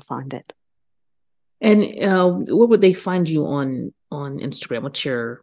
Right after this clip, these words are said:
Speaker 2: your handle? Or
Speaker 1: I am at Janice dot Hallett, H A L L E T T, and on, um, X, I am at Janice Hallett, two L's, two T's. Um, I'm, I'm there, and I'm on my phone, y-,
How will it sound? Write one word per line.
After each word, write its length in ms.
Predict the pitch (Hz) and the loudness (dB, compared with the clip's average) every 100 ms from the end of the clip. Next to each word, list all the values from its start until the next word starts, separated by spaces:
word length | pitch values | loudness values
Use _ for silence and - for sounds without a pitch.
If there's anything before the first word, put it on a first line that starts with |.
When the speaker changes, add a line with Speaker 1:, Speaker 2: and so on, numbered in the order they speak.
| _ | _
Speaker 2:
your 160 | - 117 | -12 -12
handle? 640 | 117 135 127 113 101 113 - | -12 -12 -10 -10 -10 -12 -14
Or 300 | 123 123 - - | -14 -14 -10 -2
Speaker 1:
I 260 | 190 190 - | 0 0 0
am 280 | 190 190 202 - | 2 2 0 0
at 320 | 220 - - - 151 | -2 -2 -8 -14 -8
Janice 440 | 143 190 202 - | -4 0 0 -2
dot 260 | - 175 - | -2 -2 -4
Hallett, 540 | - 156 139 - - - | -8 -4 -2 -4 -8 -6
H 180 | 170 - | -4 -2
A 120 | 147 | -2
L 80 | 147 139 | -4 -4
L 320 | 143 143 151 - | -6 -8 -12 -8
E 180 | 151 | -6
T 80 | 151 143 143 | -6 -6 -6
T, 300 | - 165 214 | -4 -4 -2
and 100 | 226 | -4
on, 300 | 220 196 190 - | -2 -2 -4 -6
um, 260 | 175 175 175 - | -6 -6 -6 0
X, 380 | 214 - - - | 0 0 -8 -12
I 140 | 170 170 | -8 -6
am 180 | 165 165 - | -6 -6 -6
at 240 | 175 - _ _ _ | -8 -8 _ _ _
Janice 300 | - 147 151 | -8 -6 -6
Hallett, 320 | - 143 139 - | -6 -6 -6 -8
two 180 | - | -2
L's, 220 | 226 170 - | 0 0 -4
two 140 | 156 | -8
T's. 420 | - 147 147 - _ - - _ _ | -6 -8 -8 -12 _ -20 -20 _ _
Um, 340 | 147 147 160 160 _ _ _ | -12 -10 -14 -16 _ _ _
I'm, 220 | - 143 - | -10 -10 -4
I'm 200 | 165 175 | 0 0
there, 260 | 175 202 - | 0 0 2
and 100 | 180 | 2
I'm 180 | 180 - | 2 2
on 160 | - 226 | 4 4
my 120 | 190 | 4
phone, 400 | 175 151 160 180 | 0 -2 -2 -2
y-, 100 | - | -6